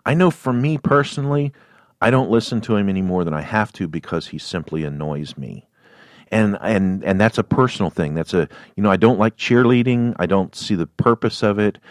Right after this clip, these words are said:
I, and I wish there was a way to get information like what he spreads without the cheerleader effects. I wish that were possible.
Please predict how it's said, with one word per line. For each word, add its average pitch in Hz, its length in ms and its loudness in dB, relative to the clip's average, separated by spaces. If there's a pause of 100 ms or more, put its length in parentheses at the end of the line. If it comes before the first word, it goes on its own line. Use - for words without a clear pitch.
(320)
I, 82 240 -2
and 82 500 -2 (420)
I - 240 -2
wish 104 340 4
there 120 160 4
was 98 120 2
a 95 60 2
way 95 180 4
to 87 80 -4
get 90 200 0
information 90 920 -2 (380)
like 92 540 0
what 95 160 2
he 90 540 -4 (160)
spreads 80 680 0 (500)
without 87 580 0
the 143 100 -4
cheerleader 80 580 -4
effects. - 480 -8
I 73 40 -4
wish 76 280 -4
that 71 160 -6
were 69 100 -8
possible. - 600 -10